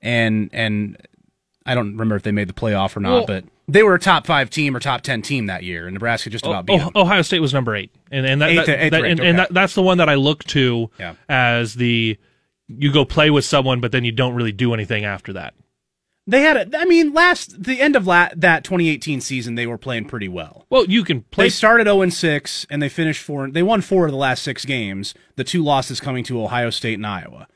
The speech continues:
Speaker 1: and they beat the brakes off Minnesota.
Speaker 2: Yeah.
Speaker 1: Uh, so, I mean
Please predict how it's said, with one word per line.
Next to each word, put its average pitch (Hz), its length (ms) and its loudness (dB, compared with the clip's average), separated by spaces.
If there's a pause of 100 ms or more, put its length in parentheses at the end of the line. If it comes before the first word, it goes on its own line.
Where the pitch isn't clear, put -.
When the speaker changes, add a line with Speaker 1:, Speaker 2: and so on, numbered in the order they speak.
(680)
Speaker 1:
and 135 100 -2
they 139 120 0
beat 120 260 -2
the 117 80 -4
brakes 123 400 -2
off 113 160 -4
Minnesota. 104 680 -6 (280)
Speaker 2:
Yeah. 110 280 -2 (120)
Speaker 1:
Uh, - 80 -14 (240)
so, 214 300 2
I 214 80 2
mean 196 380 4